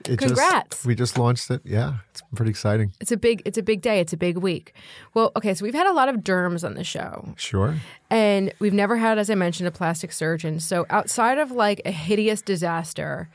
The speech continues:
Speaker 2: wh-, if someone's concerned about their facial appearance,
Speaker 1: Sure.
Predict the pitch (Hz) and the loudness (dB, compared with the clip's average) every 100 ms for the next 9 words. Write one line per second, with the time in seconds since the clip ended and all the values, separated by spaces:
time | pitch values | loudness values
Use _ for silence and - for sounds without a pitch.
0 | - - - - - 165 214 - 175 226 | -20 -20 -20 -14 -4 2 2 2 0 0
1 | 226 233 226 - 208 202 190 180 175 170 | 0 0 0 2 2 2 2 0 0 -4
2 | - 165 - 185 - 185 120 78 170 - | -2 -2 -2 -4 -2 -2 -2 -6 -10 -10
3 | - - 101 82 | -10 -4 -2 -2